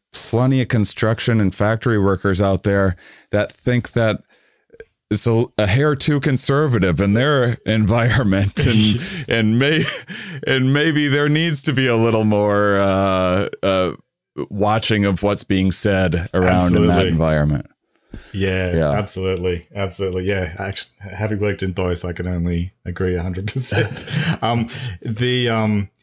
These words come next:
Speaker 2: yeah, look, uh, one of the things we do, um, Chris and I on our, on, on the podcast i-, is actually give people a bit of an insight into what it's actually like inside academia, because, you know, a lot of people, uh, you know, uh, these, these guru characters that we cover, like Jordan Peterson or,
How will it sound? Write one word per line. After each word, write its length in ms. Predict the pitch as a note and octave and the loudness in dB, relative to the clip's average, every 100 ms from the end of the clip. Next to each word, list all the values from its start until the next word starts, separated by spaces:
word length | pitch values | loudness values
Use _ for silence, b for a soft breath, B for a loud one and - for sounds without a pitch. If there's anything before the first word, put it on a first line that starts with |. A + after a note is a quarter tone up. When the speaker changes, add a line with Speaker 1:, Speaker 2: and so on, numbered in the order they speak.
| - | -6
Speaker 2:
yeah, 160 | C3+ B2+ | -2 0
look, 220 | B2+ C3 | -2 -2
uh, 120 | B2 D#3 | -4 -4
one 180 | C3+ E3+ | -2 -2
of 40 | |
the 60 | D#3 | -2
things 220 | C3 G#2 | -2 0
we 140 | A#2 | -2
do, 420 | A2+ A2 G2+ G2 - | 0 0 0 -2 -4
um, 360 | G#2+ G2 F#2 | -2 -2 -4
Chris 260 | G2 A#2+ - | -4 -4 -2
and 80 | F#2+ | -2
I 300 | G2 F#2 F#2+ | 0 0 -2
on 140 | F#2+ | -2
our, 140 | F2+ F2 | -4 -4
on, 600 | - F#2+ F#2+ - F#2 F#2 F2 | -6 -8 -8 -6 -6 -6 -6
on 60 | F#2+ | -8
the 60 | |
podcast 420 | - G#2 G2 - | -4 -4 -2 -2
i-, 80 | C3 | -2
is 200 | - C3+ | -2 -2
actually 220 | A2+ - | -2 -2
give 120 | F#2+ F#2+ | -4 -4
people 220 | A2 G2 | -4 -2
a 20 | |
bit 140 | C3+ B2+ | -2 -2
of 100 | A#2 | -2
an 80 | |
insight 400 | G2+ G#2 - C#3+ | 0 0 0 0
into 180 | A#2 G#2 | -2 -2
what 120 | G2+ | -2
it's 140 | G2 F#2 | -2 -2
actually 240 | F#2 F#2 | -4 -4
like 320 | F2+ F#2 F#2 | -2 -2 -2
inside 360 | F2+ E2+ F#2+ F#2 | -4 -4 -2 0
academia, 540 | F#2+ - G2+ G2+ A2 B2+ | -2 -2 -2 0 0 -2
because, 340 | G#2+ G#2 G2 B B B | -2 -4 -6 B B B
you 60 | A2+ | -4
know, 100 | G#2+ | -2
a 20 | |
lot 180 | A2+ B2 | 0 -2
of 120 | A2+ | -2
people, 540 | - A2 - G2+ F#2+ B B B B B - | -4 -4 -2 -2 -2 B B B B B -8
uh, 40 | |
you 280 | C3+ A#2+ A#2 | -6 -4 -2
know, 340 | G#2 F#2+ F2+ E2+ - | 0 -2 -2 -6 -14
uh, 220 | E2+ - A#2+ | -12 -10 -8
these, 260 | A2+ A2+ G2+ | -4 -2 -2
these 180 | A#2+ G2+ | -4 -6
guru 640 | - A#2 G#2+ - G2+ G2+ | -10 -14 -12 -4 -2 -2
characters 480 | F#2+ G2+ F#2+ F#2+ F2 | -2 -2 -2 -4 -6
that 100 | G2 | -6
we 100 | F2+ | -6
cover, 360 | F2 C#3 B2 A2+ | -4 -2 0 0
like 180 | F2+ F2 | -2 -2
Jordan 260 | G2+ E2+ | -2 -2
Peterson 520 | D#2+ G2 F#2+ - F2 E2+ | -4 -2 -2 -4 -4 -2
or, 240 | E2 E2+ | -4 -6